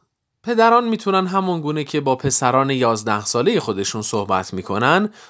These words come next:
با دختر یازده سالشون هم صحبت کنن و برخی از خاطراتشون رو برای اونها هم در میون بذارن و اونها رو تشویق کنن که برخی از خاطراتشون رو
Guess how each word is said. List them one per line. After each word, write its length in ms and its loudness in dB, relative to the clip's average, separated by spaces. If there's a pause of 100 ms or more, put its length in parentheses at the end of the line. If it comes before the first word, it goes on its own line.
(120)
با 120 0
دختر 440 2
یازده 520 2
سالشون 480 -4
هم 160 -2
صحبت 480 -4
کنن 340 -8
و 200 4 (320)
برخی 300 0
از 200 0
خاطراتشون 840 -2
رو 100 0
برای 380 2
اونها 320 -2
هم 160 2
در 240 0
میون 260 -4
بذارن 460 -8
و 160 4 (280)
اونها 220 2
رو 100 2
تشویق 460 -4
کنن 340 -4
که 140 -6
برخی 380 0
از 180 -2
خاطراتشون 840 -4
رو 220 2